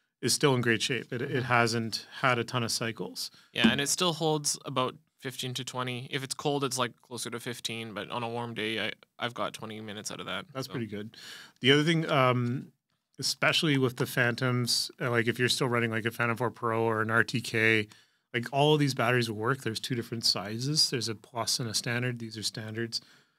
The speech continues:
Speaker 1: Um, these tabs are notorious for breaking off. And
Speaker 2: I think on that one, it's already started to happen.
Speaker 1: Yeah, like, you get cracking. Yeah, so you get cracking on the face. That's cosmetic.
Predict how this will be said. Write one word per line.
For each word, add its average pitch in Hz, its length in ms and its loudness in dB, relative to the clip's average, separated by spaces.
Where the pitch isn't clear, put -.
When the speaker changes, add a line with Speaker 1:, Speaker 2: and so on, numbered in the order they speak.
Speaker 1:
Um, 117 600 2
these 143 320 0
tabs 123 760 2
are 147 140 0
notorious 120 920 0
for - 140 -2
breaking 113 500 -2
off. 147 480 -4
And 123 260 6
Speaker 2:
I 117 40 4
think 113 140 0
on 135 120 -4
that 123 180 -2
one, 127 140 -4
it's 120 120 -6
already 123 220 -2
started 123 300 -8
to 120 80 -12
happen. 123 480 -10
Speaker 1:
Yeah, 127 280 0
like, 120 220 -4
you 160 140 -4
get 147 220 -4
cracking. 170 720 0
Yeah, 120 240 -2
so - 160 -2
you 127 120 2
get 156 160 -2
cracking 180 440 4
on 180 80 2
the 156 60 0
face. - 680 0
That's - 560 2
cosmetic. 127 880 0